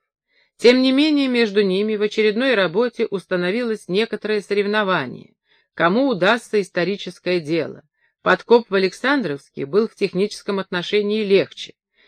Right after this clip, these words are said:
Кроме того, у Желябова был, был лишний шанс. Над его миной царский поезд проходил восемнадцатого ноября,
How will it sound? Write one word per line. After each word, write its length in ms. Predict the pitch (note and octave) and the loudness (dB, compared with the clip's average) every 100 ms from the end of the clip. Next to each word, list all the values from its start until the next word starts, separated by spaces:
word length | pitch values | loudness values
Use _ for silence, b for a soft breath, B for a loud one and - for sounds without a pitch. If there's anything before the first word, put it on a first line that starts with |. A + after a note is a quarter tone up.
| b - | b 2
Кроме 320 | F#3+ A3+ A3+ | 4 6 4
того, 280 | A3 A3+ A#3 | 4 6 4
у 60 | |
Желябова 680 | F#3+ F#3 F3 A3+ A#3 A#3 G#3+ | 2 2 2 2 0 -2 -2
был, 200 | E3+ D#3+ | -2 -4
был 280 | C#3+ G#3+ G#3 | 2 4 4
лишний 500 | E3 G#3 - G#3 A3+ | 0 -2 0 -2 -2
шанс. 600 | - D#3+ B2 - _ _ _ _ _ | -2 -4 -4 -14 _ _ _ _ _
Над 220 | F3 F3+ | 0 2
его 280 | G3+ G3 G3 | 2 4 4
миной 460 | E3+ C4 C#4+ D3 | 4 2 2 -2
царский 540 | - - F#3+ F#3 _ D#3 | -4 0 -2 -2 _ -6
поезд 400 | - B3 C4 - | 2 2 2 -6
проходил 500 | E3+ - D3 G3 A3+ | -6 -4 -2 -2 -2
восемнадцатого 800 | F#3 - D#3 D#3 F#3 _ F#3+ G3 | -4 -4 -4 -4 -6 _ -6 -2
ноября, 540 | G#3+ A#3 A3 F3+ - | -2 -2 0 -2 -2